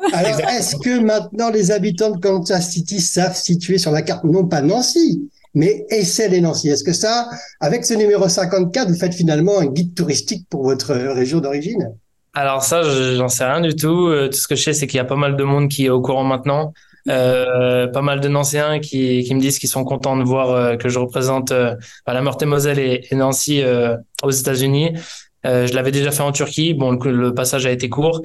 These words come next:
Speaker 2: mais, euh, mais maintenant, je me suis dit que dans ma carrière, euh, je voulais un numéro qui me,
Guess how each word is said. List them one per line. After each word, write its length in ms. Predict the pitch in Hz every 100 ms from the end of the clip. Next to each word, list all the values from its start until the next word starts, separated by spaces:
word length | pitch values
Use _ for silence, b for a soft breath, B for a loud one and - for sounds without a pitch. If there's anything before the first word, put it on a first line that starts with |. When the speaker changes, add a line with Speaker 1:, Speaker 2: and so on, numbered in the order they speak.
| B B - -
Speaker 2:
mais, 260 | 135 127
euh, 280 | 123 123 120
mais 140 | 127
maintenant, 320 | 135 135 156 160
je 80 |
me 60 | 147
suis 140 | 143
dit 120 | 147 156
que 200 | 147 135
dans 120 | 139
ma 100 | 135
carrière, 420 | 131 139 147 139
euh, 140 | 131
je 100 | 127
voulais 180 | 127 139
un 80 | 139
numéro 360 | 139 143 139 147
qui 220 | 147 127
me, 400 | 127 123 117